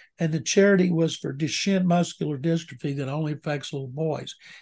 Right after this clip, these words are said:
And if you get it, you're gonna die. There's no cure. And there was a family there that introduced themselves to me, had two little boys, and they had started a foundation. So I did a charity deal with them and the Titans coach and G M for, like, seven years till the pandemic.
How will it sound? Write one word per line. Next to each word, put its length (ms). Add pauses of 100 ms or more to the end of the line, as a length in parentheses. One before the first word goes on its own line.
(120)
And 140
if 100
you 60
get 240
it, 100
you're 140
gonna 240
die. 320
There's 240
no 240
cure. 300
And 100
there 100
was 120
a 60
family 460
there 340 (460)
that 180
introduced 540
themselves 500
to 160
me, 160
had 200
two 160
little 240
boys, 500 (360)
and 120
they 120
had 120
started 400
a 40
foundation. 680
So 180
I 100
did 180
a 60
charity 560 (440)
deal 260
with 260
them 360
and 140
the 80
Titans 420
coach 340
and 120
G 260
M 120
for, 120
like, 200
seven 380
years 300
till 160
the 80
pandemic. 640